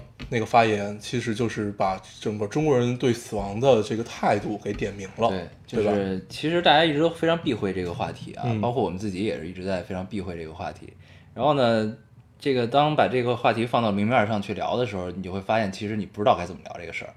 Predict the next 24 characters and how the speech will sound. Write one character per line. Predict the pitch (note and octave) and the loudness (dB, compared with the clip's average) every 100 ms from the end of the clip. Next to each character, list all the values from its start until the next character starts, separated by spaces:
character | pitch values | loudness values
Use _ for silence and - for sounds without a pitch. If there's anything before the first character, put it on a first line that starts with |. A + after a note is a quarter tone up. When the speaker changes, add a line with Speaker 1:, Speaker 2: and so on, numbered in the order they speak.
| - | -8
Speaker 1:
对。 | A#2+ G#2+ G2 - | -2 -2 -4 -10
Speaker 2:
然 | F#2+ | -2
后 | F#2+ | 0
呢， | G2 F#2 F2 | 0 -2 -4
你 | E2+ F2+ E2+ F2+ - | -8 -10 -8 -10 -12
可 | - | -12
能 | F2 | -4
有 | G2+ F2 | -4 -4
自 | G#2 | -4
己 | F#2 | -6
的 | |
观 | D#2 G2+ | -2 -2
点， | G2+ D#2+ - | -2 -4 -10
你 | F2+ | -12
除 | F#2+ G#2+ | -10 -4
非 | A2 | -2
真 | A#2+ B2+ | -2 -2
的 | G#2+ | -2
有 | |
切 | E2+ - G#2+ | -4 -4 -2
身 | B2 | -2
的 | A#2 | -4
体 | - B1+ | -8 -10
会 | G#2 G2+ E2+ | -4 -4 -4